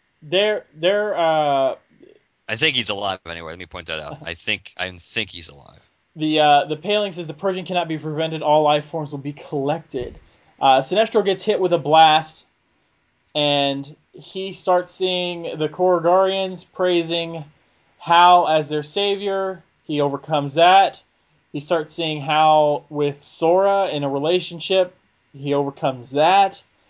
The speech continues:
Speaker 1: Uh, starts fighting the Paling again, and thinks he's, you know, you know, leading the S-, Sinestro Corps to, up against the Paling, but he turns around and sees Hal leading the, the Sinestro Corps.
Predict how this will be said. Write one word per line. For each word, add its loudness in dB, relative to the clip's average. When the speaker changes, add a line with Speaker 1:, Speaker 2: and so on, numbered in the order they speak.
Speaker 1:
Uh, 6
starts -2
fighting 2
the -8
Paling -2
again, -4
and -6
thinks -2
he's, -4
you -10
know, -2
you -8
know, 0
leading -2
the 4
S-, -4
Sinestro -4
Corps 0
to, -2
up -2
against -8
the -16
Paling, 0
but 2
he 0
turns -2
around 4
and 0
sees -6
Hal 6
leading -4
the, -6
the 0
Sinestro -6
Corps. 0